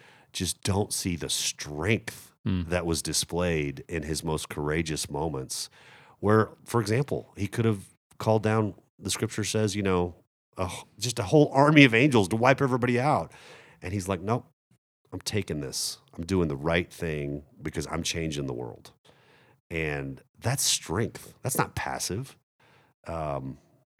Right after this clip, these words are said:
Speaker 1: Peter, put away your sword
Speaker 2: Right.
Speaker 1: was not a moment of, "We're just gonna take everything on the chin." It was like, "We're doing the hard, right thing right now."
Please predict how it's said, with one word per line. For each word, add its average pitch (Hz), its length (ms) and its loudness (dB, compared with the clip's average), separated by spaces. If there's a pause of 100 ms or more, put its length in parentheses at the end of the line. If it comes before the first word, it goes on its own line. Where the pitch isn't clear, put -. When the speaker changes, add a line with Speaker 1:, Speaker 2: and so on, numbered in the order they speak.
(220)
Speaker 1:
Peter, 127 220 6
put 131 180 4
away 117 160 10
your 98 100 8
sword 90 580 4 (180)
Speaker 2:
Right. 95 320 2
Speaker 1:
was 92 160 2
not 160 180 8
a 107 40 6
moment 98 440 6
of, 76 520 -2 (420)
"We're 95 160 0
just - 160 -2
gonna 82 140 -2
take 87 280 -4
everything 80 300 -4
on 73 120 -6
the 71 60 -8
chin." 78 520 -8 (260)
It 95 80 -4
was 85 240 0
like, 73 220 -4
"We're 90 80 0
doing 90 200 0
the 65 60 -8
hard, 87 460 2
right 78 300 -2
thing 71 260 -6
right 62 200 -10
now." 58 280 -18